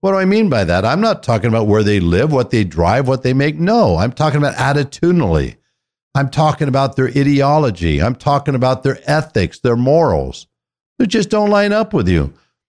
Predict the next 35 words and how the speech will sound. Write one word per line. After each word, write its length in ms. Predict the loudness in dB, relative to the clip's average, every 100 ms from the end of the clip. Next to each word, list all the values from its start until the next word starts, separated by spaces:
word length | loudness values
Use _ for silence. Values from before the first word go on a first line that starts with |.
| _ -2
Maybe 360 | 0 2 0
they're 160 | 0 0
not 280 | 0 -4 -2
faith-based 640 | -2 -2 0 0 0 0
and 140 | 0 2
you 220 | 2 2
are. 440 | 2 0 -2 -12 _ _ _ _ -4
That's 220 | -4 0
okay. 720 | -2 0 0 2 2 2 -2 -6 _ _ _ _ -6
That's 140 | 0
what 100 | 0
makes 180 | 0 0
the 100 | 0
world 360 | 2 2 0 0
go 180 | 0
round. 380 | 2 0 -4 -16 _ _ _ _ _ _ _ _ -6
But 160 | -4
the 100 | 0
reality 680 | 0 2 2 2 2 2 2
is 240 | 0 0
you're 100 | -2
probably 360 | -2 0 0 2
gonna 240 | 0 0
make 240 | 2 0 -2
a 80 | -4
choice 640 | -2 0 2 0 -2 -12 _ _ -2
to 100 | 0
hang 220 | 2 0
out 160 | 0
with 140 | 0 2
more 380 | 2 2 0 -2
people 420 | -2 -2 0 0
that 180 | 0 0
are 80 |
reflective 1000 | 0 0 -2 -2 -2 -2 -2 0 2 -2